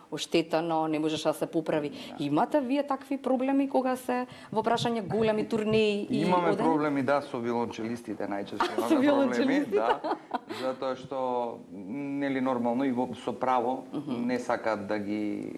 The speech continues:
Speaker 2: остават своите инструменти да одат во багажот долу во авион, затоа што се нежни аеродромските служби со багажот <laughs> и затоа одат во авион.
Speaker 1: Аха.
Speaker 2: И многу често,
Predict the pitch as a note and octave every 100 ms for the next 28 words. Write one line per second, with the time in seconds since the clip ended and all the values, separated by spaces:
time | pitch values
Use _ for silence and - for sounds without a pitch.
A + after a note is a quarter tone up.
0 | - - - A2 - A#2 G#2 A#2 G#2 G#2
1 | - A2 A2 G#2+ G#2+ G#2+ G#2+ G#2 - A2
2 | G#2 G#2+ G#2 G#2 G2+ G2 G2+ G2 G2 F#2
3 | F#2+ A#2+ - - - - - - - -
4 | G#2+ G#2+ G#2+ G2+ - G#2 G#2 G#2+ G2+ G2+
5 | G2 F#2 - - - - - - - -
6 | A2+ A2 G#2+ G#2+ G#2 A2 G#2+ G2+ A2 G#2+
7 | F#2 G2+ - G2+ G2+ G2+ G#2 G#2 A2+ D3+
8 | F3+ - - - - - - - - C#3+
9 | C#3+ B2 C3+ C#3+ D#3+ D#3 D#3 C#3 C#3+ D3
10 | D3 - - - - - A2+ B2+ C3 C3
11 | B2 G#2+ - - - - - - - B2
12 | C3 C3+ C3+ C3 B2+ B2 - A#2 B2+ C3+
13 | B2+ - C3 B2 - D3